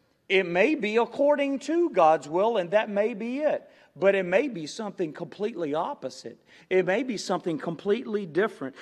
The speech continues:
We need to be willing to know what God's will is, to desire what God's will is. In order to know God's will,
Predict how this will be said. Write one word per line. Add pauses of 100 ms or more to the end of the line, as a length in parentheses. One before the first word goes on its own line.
(120)
We
need
to
be
willing (580)
to
know (360)
what
God's
will
is, (240)
to
desire (160)
what
God's
will
is. (180)
In
order
to
know
God's
will,